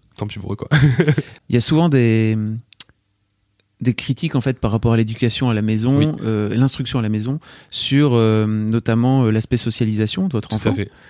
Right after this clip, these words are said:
Speaker 2: Euh, est-ce que vous avez déjà des, des plans comme ça ?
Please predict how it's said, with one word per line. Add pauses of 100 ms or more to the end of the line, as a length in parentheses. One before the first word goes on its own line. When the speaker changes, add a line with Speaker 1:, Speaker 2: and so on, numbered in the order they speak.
(200)
Speaker 2:
Euh,
est-ce
que
vous
avez
déjà
des,
des
plans (100)
comme
ça ?